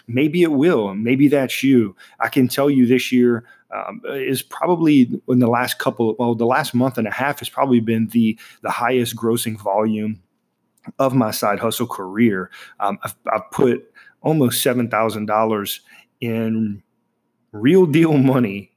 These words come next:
into the business bank account, um, just over the last probably six weeks. And that's a hundred percent side hustle. I do have the full-time job. So I say that to say, like, this course will help you along in the journey. And it's a collection of things, um,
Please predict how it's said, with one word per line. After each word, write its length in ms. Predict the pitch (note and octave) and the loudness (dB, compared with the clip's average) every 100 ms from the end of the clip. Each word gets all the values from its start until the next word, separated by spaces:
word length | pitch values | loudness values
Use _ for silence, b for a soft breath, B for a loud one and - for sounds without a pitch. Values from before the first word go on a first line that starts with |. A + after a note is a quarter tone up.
| _ | _
into 400 | D3+ D3+ C3 D3 | 0 0 2 2
the 100 | B2 | 2
business 360 | A2+ B2 B2 A2 | 2 2 0 -4
bank 260 | A2 A2 | -6 -6
account, 460 | A2 - G2+ G2+ - B B B B - - | -8 -10 -8 -10 -12 B B B B -14 -10
um, 340 | A#2+ A2 G2+ G#2 | -8 -10 -12 -12
just 260 | A2+ E3+ F#3 | -2 0 0
over 140 | C#3 | 0
the 60 | B2+ | 0
last 280 | A#2+ A#2 - | 0 -2 -2
probably 240 | A#2 A2+ | -2 -2
six 320 | - A#2 - | -4 -8 -8
weeks. 400 | A2 G#2+ F#2+ - b b b - | -6 -8 -10 -16 b b b -14
And 160 | G#2 A#2 | -6 -2
that's 380 | C3+ C#3+ - - | -2 -4 -8 -10
a 60 | A#2+ | -4
hundred 260 | B2+ A#2+ | -2 -2
percent 300 | C3 - B2 | -2 -2 -4
side 220 | - A#2+ | -2 -2
hustle. 280 | B2 A2+ A2 | -2 -4 -8
I 40 | G#2 | -4
do 180 | A#2 | -2
have 80 | A#2 | -2
the 80 | A2 | -6
full-time 480 | - A#2 A2+ A2 G#2+ | -6 -6 -4 -6 -4
job. 320 | A#2 A#2 G2+ | -2 -2 -2
So 260 | - G#2 G2 _ _ _ _ _ _ | -6 -10 -12 _ _ _ _ _ _
I 100 | A#2 | -6
say 240 | A#2 D3+ E3 | 0 2 2
that 240 | A2+ G#2 | 0 -4
to 80 | A2 | -8
say, 300 | - C3+ B2+ | -4 0 0
like, 180 | G2 B B - | -2 B B -4
this 200 | C3 B2+ | 0 0
course 420 | - - C#3+ C3+ | -4 -2 -2 -2
will 100 | A2 | -6
help 280 | - C#3 - | -2 -2 0
you 220 | C3 A#2 | 2 2
along 300 | A2+ A#2 A#2 | 2 0 0
in 80 | A2+ | -2
the 80 | G2+ | -6
journey. 360 | G#2+ A2+ A2+ | -4 -2 -2
And 80 | A2 | -2
it's 140 | A2+ - | -4 -6
a 40 | |
collection 440 | - C3 D3+ C#3+ | -8 -6 -4 -2
of 100 | A#2+ | -2
things, 460 | A#2 B2 B2 A#2+ - B B B - | 0 0 2 0 -4 B B B -10
um, 420 | G#2 G#2 G#2+ G2+ | -8 -8 -10 -16